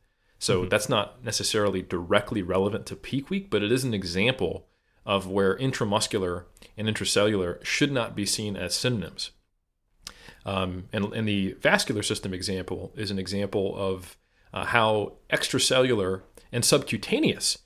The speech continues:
Speaker 1: should not be seen as synonyms. So once you start to wrap your head around that, you can see where there are instances where this starts to fall apart.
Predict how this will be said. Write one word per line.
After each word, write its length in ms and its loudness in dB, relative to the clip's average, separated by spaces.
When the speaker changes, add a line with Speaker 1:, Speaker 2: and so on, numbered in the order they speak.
Speaker 1:
should 220 -4
not 220 -2
be 100 -6
seen 280 -4
as 140 -6
synonyms. 540 -8
So 440 2
once 280 2
you 60 4
start 260 6
to 40 2
wrap 220 4
your 120 0
head 100 6
around 260 0
that, 300 0
you 60 -4
can 120 -4
see 220 0
where 440 2
there 160 2
are 120 2
instances 540 -2
where 100 -2
this 120 0
starts 280 -2
to 80 -10
fall 240 -2
apart. 400 2